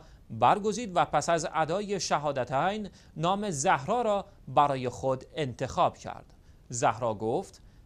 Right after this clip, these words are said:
«من با مطالعه کتاب‌های اسلامی نام زهرا را بهترین نام شناختم و امیدوارم با الگو گرفتن از حضرت زهرای مرضیه علیها السلام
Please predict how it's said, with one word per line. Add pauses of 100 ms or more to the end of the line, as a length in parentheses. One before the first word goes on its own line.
«من
با
مطالعه
کتاب‌های
اسلامی
نام
زهرا
را (300)
بهترین
نام
شناختم
و
امیدوارم
با
الگو
گرفتن (320)
از
حضرت
زهرای
مرضیه
علیها
السلام